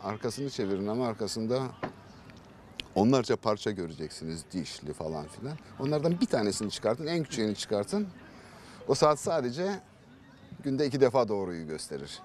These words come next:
Ee, taraftar çok önemli bir parçası.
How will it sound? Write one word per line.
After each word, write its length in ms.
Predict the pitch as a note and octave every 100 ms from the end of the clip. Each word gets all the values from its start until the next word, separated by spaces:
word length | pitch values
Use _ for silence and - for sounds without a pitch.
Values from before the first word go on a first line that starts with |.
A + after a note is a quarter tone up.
| - - - - - - - - - - -
Ee, 300 | G2+ F#2+ F2+ F#2+ - - - - - - - - - - D2 -
taraftar 680 | - G2+ G#2 - G#3 G3+ - - -
çok 200 | - A#2+
önemli 340 | G#2+ F2+ E2+
bir 100 | E2+
parçası. 540 | D#2+ C#2+ B1+ - -